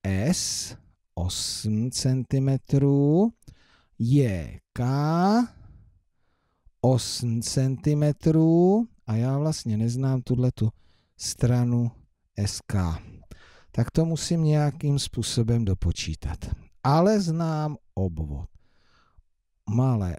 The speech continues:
o rovná se dvacet pět centimetrů. No. K čemu mě to bude? No. Tak dál.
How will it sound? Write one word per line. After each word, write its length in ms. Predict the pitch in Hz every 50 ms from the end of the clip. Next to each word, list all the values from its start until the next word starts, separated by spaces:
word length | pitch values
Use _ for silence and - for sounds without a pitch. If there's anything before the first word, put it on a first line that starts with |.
| -
o 280 | - 113 123 131 135 135
rovná 420 | 127 123 123 127 127 127 131 131
se 260 | 120 - - - 92 85
dvacet 500 | 92 95 107 117 - - - - 123 - - - -
pět 440 | - 104 101 98 98 - - - -
centimetrů. 1000 | - - - 85 82 78 78 - - 80 78 76 78 87 - - - 67 - - - - - - - -
No. 300 | 85 85 78 76 82 - - - _ - - - _ _ _ _ _ _ _ _
K 60 | -
čemu 320 | - - 135 143 143 139 135
mě 220 | 131 120 117 113 -
to 160 | - 110 101
bude? 360 | 82 80 85 - 71 73 - - - - - - - - _ _
No. 200 | 110 104 101 85 - - - - _ _ _ _ _ _ _ _ _ -
Tak 280 | 160 160 127 104 107
dál. 460 | 95 95 85 82 78 73 71 69 -